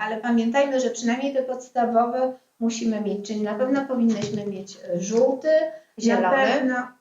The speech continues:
Speaker 1: właściwie zielony niekoniecznie, bo zobacz, z
Speaker 2: A,
Speaker 1: żółtego
Speaker 2: dokładnie.
Speaker 1: i z niebieskiego możemy sobie zrobić kolor zielony.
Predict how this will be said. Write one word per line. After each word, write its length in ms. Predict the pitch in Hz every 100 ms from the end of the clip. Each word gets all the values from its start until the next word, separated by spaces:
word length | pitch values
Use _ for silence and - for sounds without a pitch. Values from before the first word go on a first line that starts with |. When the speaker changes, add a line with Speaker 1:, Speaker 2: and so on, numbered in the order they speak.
| _ 214
Speaker 1:
właściwie 380 | - - 466 339
zielony 360 | 302 320 370
niekoniecznie, 600 | 359 349 226 175 - 202
bo 140 | 226 226
zobacz, 320 | 190 175 175
z 120 | -
Speaker 2:
A, 80 | 254
Speaker 1:
żółtego 200 | 254 359
Speaker 2:
dokładnie. 720 | 320 240 320 320 294 285 285
Speaker 1:
i 60 | 277
z 80 | 285
niebieskiego 880 | 277 220 240 220 277 277 277 277 269 - _ -
możemy 380 | 233 254 254 240
sobie 260 | 233 233
zrobić 360 | 233 240 233 -
kolor 300 | 233 220 214 220
zielony. 600 | 220 202 - 196 196